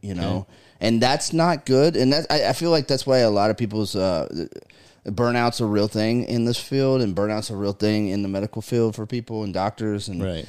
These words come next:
Speaker 1: surgeons and all these things. And I think that divorce is probably a big thing in these fields as <laughs> well because of, of stuff like that. So
Speaker 2: it's,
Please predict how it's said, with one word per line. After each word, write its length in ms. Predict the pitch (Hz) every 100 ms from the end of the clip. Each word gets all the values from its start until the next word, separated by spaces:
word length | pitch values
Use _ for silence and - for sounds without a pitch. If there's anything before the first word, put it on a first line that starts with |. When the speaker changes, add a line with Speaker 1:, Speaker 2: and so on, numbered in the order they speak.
| -
Speaker 1:
surgeons 580 | - 104 101 104 101 98
and 120 | 98
all 140 | 95
these 180 | 95 95
things. 340 | 107 104 101 - _ _ _ _ _ _ - _
And 260 | 104 104 98
I 100 | 104
think 360 | 120 117 -
that 360 | 113 104 98 - _ - -
divorce 500 | - 95 90 95 95
is 100 | 104
probably 420 | - 113 120 117 120
a 40 |
big 460 | 101 - 117 117 117 - -
thing 400 | 117 120 135 156 -
in 180 | - 120
these 180 | 123 123
fields 360 | - 139 139 139
as 120 | 135 -
<laughs> 40 |
well 180 | 156 160 160
because 400 | 160 - 143 151
of, 180 | 143 - -
of 180 | 127 139
stuff 240 | 135 143
like 180 | 135 143
that. 340 | 147 160 - _ _ - - _
So 540 | - - 110 101 98 98 - _ _ _ _ _ - - -
Speaker 2:
it's, 320 | 135 - -